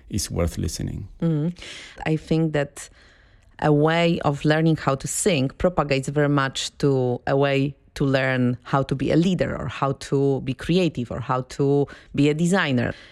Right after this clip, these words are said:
Speaker 2: You can draw so many parallels from that conversation to any path that you are finding yourself on that it's just incredible.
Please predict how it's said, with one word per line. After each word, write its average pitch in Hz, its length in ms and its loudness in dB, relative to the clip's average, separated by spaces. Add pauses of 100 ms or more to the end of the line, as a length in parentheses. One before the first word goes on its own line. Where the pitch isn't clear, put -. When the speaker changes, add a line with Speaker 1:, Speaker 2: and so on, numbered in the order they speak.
(120)
Speaker 2:
You 165 120 2
can 170 220 4
draw 170 260 4
so 175 240 2
many 170 220 4
parallels 135 500 2
from 135 220 0
that - 360 -4 (100)
conversation 135 840 -2
to 131 600 0 (320)
any 165 600 4 (440)
path 151 420 0
that 139 160 2
you 147 80 4
are 131 60 2
finding 143 360 2
yourself 131 440 0
on 131 260 2
that 135 180 0
it's - 140 -10
just - 160 -6
incredible. 117 560 -4